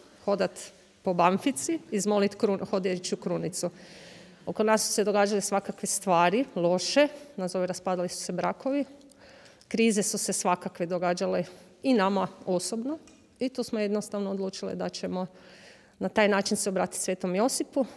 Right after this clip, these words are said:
da ćemo molit krunicu, pa eto, to nek bude na spas brakova, na spas obitelji i da se Gospodin proslavlja u našoj župi, po nama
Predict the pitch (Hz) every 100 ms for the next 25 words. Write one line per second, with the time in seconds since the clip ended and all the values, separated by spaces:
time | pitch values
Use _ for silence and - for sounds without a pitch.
0 | - - 180 - 185 185 196 269 294 -
1 | 269 262 254 220 - 196 208 202 208 202
2 | 196 202 196 190 175 - - 190 175 208
3 | 233 - 254 220 202 - 190 - - 175
4 | 170 196 175 220 254 247 214 202 - -
5 | - - 214 220 254 247 - 233 226 214
6 | 190 - 196 175 165 170 185 240 320 285
7 | 269 269 - - 254 233 233 220